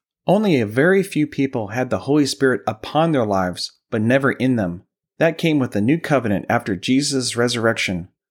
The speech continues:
John fourteen seventeen and chapter twenty, verse twenty-two.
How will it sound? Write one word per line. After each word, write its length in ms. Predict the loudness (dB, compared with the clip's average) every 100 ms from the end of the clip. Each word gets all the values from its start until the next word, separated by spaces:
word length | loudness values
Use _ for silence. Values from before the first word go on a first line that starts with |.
| _
John 260 | 0 0 0
fourteen 500 | -2 -2 -2 -2 0
seventeen 720 | 0 0 -2 -4 -6 -6 -8 _ _ _
and 100 | -6
chapter 280 | -4 -4 -6
twenty, 340 | -4 -2 -2
verse 280 | -2 -4 -4
twenty-two. 600 | -4 -4 -4 -4 -4 -6